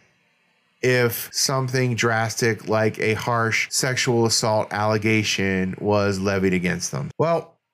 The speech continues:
that's it for the show today. Told you I was gonna keep it short. Next week, look forward to more of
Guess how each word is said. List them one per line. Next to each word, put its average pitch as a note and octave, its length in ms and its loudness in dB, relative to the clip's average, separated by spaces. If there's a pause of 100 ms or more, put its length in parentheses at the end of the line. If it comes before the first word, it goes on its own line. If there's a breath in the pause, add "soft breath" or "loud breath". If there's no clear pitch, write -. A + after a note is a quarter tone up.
(140)
that's F#3 240 -2
it G3+ 120 2
for F3 220 0
the D#3 80 2
show E3 320 2
today. C#3+ 360 4
Told D3+ 260 2
you D#3+ 40 4
I D#3 40 2
was D3+ 100 2
gonna D3+ 140 0
keep D3 240 0
it C#3+ 80 0
short. - 560 0 (1600 soft breath)
Next C#3+ 360 -2
week, E3+ 560 0
look C#3 280 -2
forward D3 760 2
to C3 440 4
more C#3 600 2 (1160)
of A#2 720 2